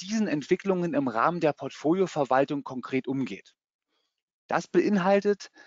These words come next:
einen tiefen Einblick in die vier Prinzipien einer erfolgreichen Geldanlage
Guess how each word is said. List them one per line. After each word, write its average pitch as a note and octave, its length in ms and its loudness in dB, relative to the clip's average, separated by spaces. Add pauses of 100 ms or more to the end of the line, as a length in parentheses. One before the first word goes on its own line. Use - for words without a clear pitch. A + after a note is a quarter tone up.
(140)
einen C3 300 2
tiefen A3 360 0
Einblick F#3+ 520 0
in D#3+ 200 -4
die C#3 160 -12
vier - 260 -2
Prinzipien F3 880 -2
einer C#3 200 2
erfolgreichen B2+ 680 -2
Geldanlage G#3 720 2